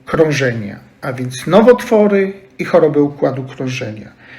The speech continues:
Również choroby płuc oczywiście, tak jak przewlekła obturacyjna choroba płuc, która dotyka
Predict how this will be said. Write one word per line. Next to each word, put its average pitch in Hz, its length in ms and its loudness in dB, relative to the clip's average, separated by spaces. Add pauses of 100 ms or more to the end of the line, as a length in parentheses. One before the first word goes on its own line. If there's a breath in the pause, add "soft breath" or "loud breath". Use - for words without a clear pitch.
(880 loud breath)
Również 165 380 4
choroby 156 320 0
płuc - 300 0
oczywiście, 135 500 -6
tak 135 180 -8
jak 131 120 -8
przewlekła 156 460 -2
obturacyjna 143 680 -4
choroba 131 400 -4 (360 loud breath)
płuc, - 400 -2 (320 loud breath)
która 165 280 4
dotyka 147 720 -4